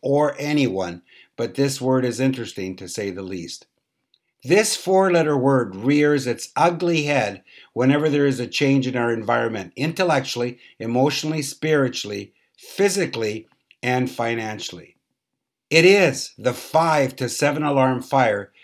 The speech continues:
that triggers our lizard brain into action. Once our lizard brain is activated,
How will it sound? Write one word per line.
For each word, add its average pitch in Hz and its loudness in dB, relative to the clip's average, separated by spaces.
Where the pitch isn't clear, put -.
that 120 -2
triggers 139 0
our 113 0
lizard 151 0
brain 101 -4
into 139 -2
action. 87 -10
Once 190 4
our 220 6
lizard 196 2
brain 170 4
is 139 0
activated, 117 0